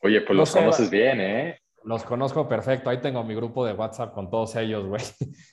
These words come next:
Speaker 2: Pero, pero no, pues va a estar, va a estar bueno cómo se, se mezclan ahí. Y, pues, del otro lado,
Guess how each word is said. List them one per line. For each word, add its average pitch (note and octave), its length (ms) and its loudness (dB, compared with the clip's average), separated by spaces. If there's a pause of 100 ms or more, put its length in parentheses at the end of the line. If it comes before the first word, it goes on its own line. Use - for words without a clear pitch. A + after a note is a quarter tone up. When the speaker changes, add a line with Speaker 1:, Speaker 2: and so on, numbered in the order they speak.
(160)
Speaker 2:
Pero, B2+ 960 4
pero D3 200 4
no, G3+ 200 2
pues C#3+ 140 -2
va E3 40 4
a - 20 0
estar, F3+ 280 0
va D#3+ 60 -2
a - 20 0
estar E3 220 -4
bueno D#3+ 380 -4
cómo C3 200 -6
se, G2 600 -6
se G#2 180 -10
mezclan A#2+ 500 -6
ahí. B2 460 -2
Y, B2+ 80 -8
pues, B2 220 -2
del C#3 160 0
otro E3 200 -2
lado, F3+ 720 0